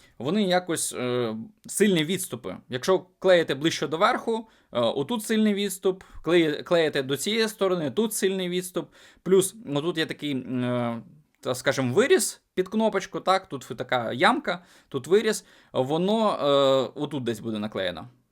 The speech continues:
Тобто воно не до кінця. Чому не зробили прям ідеально, щоб ви могли по контуру наклеїти? Ну,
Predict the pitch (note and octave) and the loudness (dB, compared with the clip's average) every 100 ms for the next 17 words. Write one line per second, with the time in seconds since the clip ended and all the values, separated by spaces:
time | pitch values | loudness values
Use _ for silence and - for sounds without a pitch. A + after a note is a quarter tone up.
0 | - D#3+ C#3 C3 E3 C#3 D#3 E3 E3 D#3 | -12 -8 -4 -2 0 0 0 0 0 -2
1 | C3 G#2+ - - - _ - E3 F#3+ G3+ | -2 -4 -6 -18 -20 _ -6 -2 2 4
2 | F#3 F#3 G#3+ A#3 F#3 E3 D#3+ D3 D3 E3+ | 4 4 4 4 4 4 2 2 4 4
3 | D#3 C#3 B2+ C3 D#3 C#3+ C3+ B2+ D3 - | 4 -2 -4 -6 -4 -2 -2 -4 -4 0
4 | B3+ A#3+ F3+ D3+ C3 C3 B2 - A2 A2 | 2 2 -2 -2 -2 0 0 -2 -10 -10
5 | B2 G#2+ | -10 -10